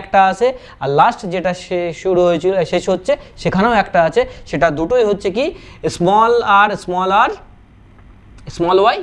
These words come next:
small ওয়াই। তাহলে সেখানে যে কুঞ্চিত সবুজ যে আমরা অপত্য জীব পেলাম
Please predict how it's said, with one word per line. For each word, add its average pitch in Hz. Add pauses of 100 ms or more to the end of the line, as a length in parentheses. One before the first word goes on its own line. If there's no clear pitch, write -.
(140)
small 180
ওয়াই। 127
তাহলে 151
সেখানে 214 (100)
যে 214 (320)
কুঞ্চিত 220 (100)
সবুজ 196
যে 180
আমরা 170 (100)
অপত্য 170 (120)
জীব 156
পেলাম 190